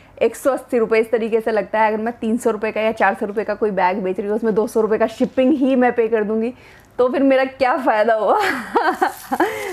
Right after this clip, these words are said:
तो चलो फिर ज़्यादा बातें नहीं करती हूँ। दूर के लोग हो तो यार दो बैग ऑर्डर करना, दिल्ली एनसीआर वाले एक भी मंगवा सकते हो।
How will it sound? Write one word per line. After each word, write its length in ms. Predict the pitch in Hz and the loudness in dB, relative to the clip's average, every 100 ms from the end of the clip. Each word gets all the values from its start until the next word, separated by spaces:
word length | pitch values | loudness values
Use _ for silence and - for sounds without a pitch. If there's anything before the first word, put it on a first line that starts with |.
| 311 | -2
तो 180 | - 302 | 2 2
चलो 320 | 370 285 269 262 | 2 0 2 0
फिर 140 | 330 | 2
ज़्यादा 240 | 254 214 240 | 2 4 4
बातें 220 | 240 247 | 2 2
नहीं 140 | 226 | -2
करती 240 | 220 208 277 | -4 -4 -2
हूँ। 80 | |
दूर 240 | 226 226 233 | 0 2 2
के 100 | 240 | 0
लोग 220 | 226 214 | 0 0
हो 100 | 254 | 0
तो 100 | 269 | 0
यार 160 | 262 240 | 0 2
दो 200 | 208 202 | 2 2
बैग 220 | 196 190 | 2 2
ऑर्डर 220 | 190 180 | 2 0
करना, 220 | 226 233 330 | -4 -4 -2
दिल्ली 280 | 247 226 | -2 0
एनसीआर 360 | 220 226 220 208 | 0 0 -4 -4
वाले 220 | 202 196 | -2 -4
एक 240 | - 185 185 | -4 -4 -4
भी 140 | 226 | -4
मंगवा 320 | 202 165 87 151 | -4 -4 -4 -6
सकते 260 | 180 - | -6 -4
हो। 160 | 214 | -2